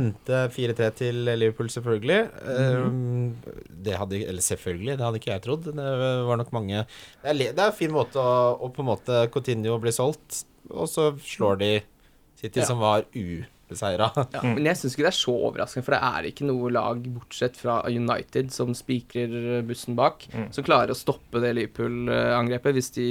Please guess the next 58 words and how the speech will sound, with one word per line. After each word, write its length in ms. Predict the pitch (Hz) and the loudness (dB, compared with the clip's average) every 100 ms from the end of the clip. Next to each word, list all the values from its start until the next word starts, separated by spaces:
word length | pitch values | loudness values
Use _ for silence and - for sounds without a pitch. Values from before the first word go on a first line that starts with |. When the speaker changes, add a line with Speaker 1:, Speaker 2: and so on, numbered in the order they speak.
| 120 | 0
Speaker 2:
bestemmer 340 | 117 - 113 110 | -2 -4 -6 -2
seg 220 | 117 113 | -4 -2
for 180 | 117 117 | -4 -2
å 380 | 113 110 113 123 - - - | 0 0 0 -4 -16 -14 -6
Speaker 1:
Ja. 140 | 135 - | -6 -2
Speaker 2:
kjøre 280 | 147 120 113 | 2 2 2
full 340 | 117 117 113 | 0 0 0
sprut. 520 | 113 - 113 - - - _ | -4 -2 -4 -4 -14 -16 _
Speaker 1:
Da 80 | 151 | -2
ser 200 | 151 139 | 2 2
vi 80 | 113 | 4
oppskriften 580 | 175 135 - 117 - 139 | 2 2 -2 -4 -4 -6
på 200 | 131 113 | 0 2
å 60 | 120 | 2
slå 180 | 117 | 0
City 280 | 107 101 - | -2 -4 -2
er 460 | 175 - 104 110 117 _ _ - | -2 0 2 0 -2 _ _ -2
angrip 640 | 117 101 98 101 113 123 - | 0 0 -2 0 0 -2 -6
til 100 | 135 | -8
helvete. 760 | - 117 87 92 110 - 165 - - - - | -2 -4 -4 -10 -14 -2 -2 -2 -16 -20 -6
Speaker 2:
Mm. 220 | 170 123 - | -2 -2 0
Speaker 1:
Men 100 | 139 | 2
Speaker 3:
Nei. 80 | 151 | 2
Speaker 1:
lykke 180 | 151 156 | 0 -2
til 120 | 156 | 0
å 60 | 156 | 2
gjøre 80 | 117 | 2
det 120 | 113 | 2
hvis 120 | 110 127 | 0 -2
ikke 100 | 123 | -2
du 80 | 107 | 0
har 60 | 110 | 0
like 200 | 107 104 | 0 0
gode 280 | 107 104 104 | 2 2 2
angrepsspillere 640 | 113 87 87 - 95 95 | 0 -2 -4 -4 -2 0
som 200 | 104 117 113 120 107 | 0 -4 -2 -2 0
Liverpool 260 | 104 107 | 0 2
har, 200 | 147 151 - | 2 2 2
da. 80 | 147 | 0
Speaker 3:
Jeg 80 | 151 | 2
ser 180 | - | 2
jo 100 | 120 | 2
alle 260 | 156 120 110 - | 4 2 -2 -2
argumentene 480 | 113 117 101 - | 0 2 0 2
nå 120 | 113 110 | 2 2
i 40 | |
ettertid, 380 | - 113 151 120 | 0 2 2 2
men 80 | 113 | 0
jeg 60 | 151 | 0
hadde 160 | - - | -4 -12
ikke 280 | - - 92 | -12 -12 -2
troa 180 | 98 90 | -2 2
på 180 | 127 | 2
det. 120 | 165 170 | 4 2
Speaker 2:
<laughs> 200 | 220 143 | 0 2
Speaker 3:
Altså, 640 | 139 139 127 127 127 165 123 | 4 4 4 4 4 2 4
jeg, 600 | 131 151 156 151 151 | 4 6 4 4 4
eh, 40 | 147 | 2